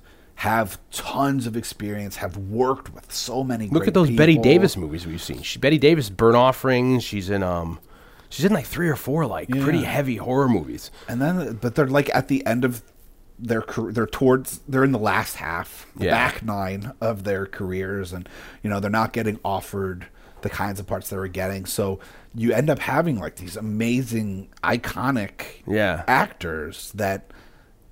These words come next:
Speaker 1: you know, I,
Speaker 2: Or
Speaker 1: I,
Speaker 2: you
Speaker 1: I'd hate to say slumming, 'cause I don't think, I don't think they are, but I can only imagine in some way in the back of their mind they
Speaker 2: It's
Speaker 1: feel
Speaker 2: a, I
Speaker 1: that
Speaker 2: think
Speaker 1: way.
Speaker 2: some of them maybe think it's a paycheck, while others may,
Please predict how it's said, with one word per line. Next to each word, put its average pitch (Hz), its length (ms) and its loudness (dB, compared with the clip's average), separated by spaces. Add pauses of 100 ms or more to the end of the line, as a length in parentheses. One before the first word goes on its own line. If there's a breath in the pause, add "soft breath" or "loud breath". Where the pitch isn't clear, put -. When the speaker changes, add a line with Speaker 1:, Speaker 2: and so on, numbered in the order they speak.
(140)
Speaker 1:
you 123 140 -2
know, 95 280 -4 (200)
I, 135 160 -4 (300)
Speaker 2:
Or 180 160 8
Speaker 1:
I, - 20 10
Speaker 2:
you 156 100 8
Speaker 1:
I'd 147 160 6
hate 202 220 6
to 160 80 2
say 147 320 4 (160)
slumming, 151 560 2
'cause 120 160 -4
I 139 80 2
don't 156 240 -4
think, 170 260 -2 (280)
I - 160 6
don't 196 200 4
think 156 200 0
they 135 100 -2
are, 208 140 4
but 175 100 2
I 175 40 0
can 170 140 -6
only 202 220 -2
imagine 160 400 0
in 123 120 -2
some 135 340 -2
way 120 340 2
in 117 80 0
the 95 80 -4
back 101 260 0
of 101 60 -12
their 98 80 -6
mind 90 400 -8
they 85 200 -8
Speaker 2:
It's 185 140 2
Speaker 1:
feel 196 160 6
Speaker 2:
a, 196 40 4
I 208 100 8
Speaker 1:
that - 80 2
Speaker 2:
think 196 140 10
Speaker 1:
way. 208 220 2
Speaker 2:
some 190 260 6
of 160 60 6
them 139 100 8
maybe 123 220 8
think 107 200 -2
it's 98 160 -2
a 87 40 -6
paycheck, 90 500 -4
while 98 160 0
others 101 280 0
may, 92 340 -2